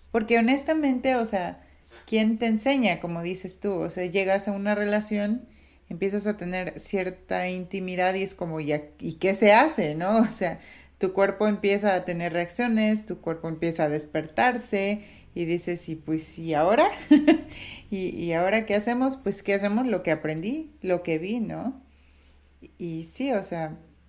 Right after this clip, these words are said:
está modelando, o más bien ya ha modelado toda nuestra cultura. Yo creo que los millennials,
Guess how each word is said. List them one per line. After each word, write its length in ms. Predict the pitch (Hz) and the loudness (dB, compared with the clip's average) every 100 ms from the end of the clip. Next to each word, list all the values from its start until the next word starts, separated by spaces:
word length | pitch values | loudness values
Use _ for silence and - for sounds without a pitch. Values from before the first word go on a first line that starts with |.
| - - | -20 -10
está 260 | 170 190 | -4 -2
modelando, 680 | 190 220 226 180 165 170 185 | 0 0 0 0 -2 -4 -6
o 60 | 160 | -4
más 220 | 160 165 | -6 -6
bien 240 | 180 170 | -6 -6
ya 240 | 165 160 196 | -2 0 0
ha 40 | |
modelado 760 | 202 185 165 151 151 170 185 - _ - | 0 -2 -4 -2 -4 -4 -10 -18 _ -2
toda 260 | 180 185 | 0 0
nuestra 500 | 185 170 165 - 156 | -2 -6 -8 -10 -10
cultura. 600 | - 160 160 226 240 - - - - _ | -6 -8 -2 0 2 0 -12 -20 -20 _
Yo 120 | 196 | -8
creo 180 | 208 208 | -4 -2
que 120 | 233 | 0
los 200 | 226 196 | 0 0
millennials, 960 | 180 160 160 170 185 208 302 349 - | -2 -4 -2 -2 -2 -2 -2 -6 -18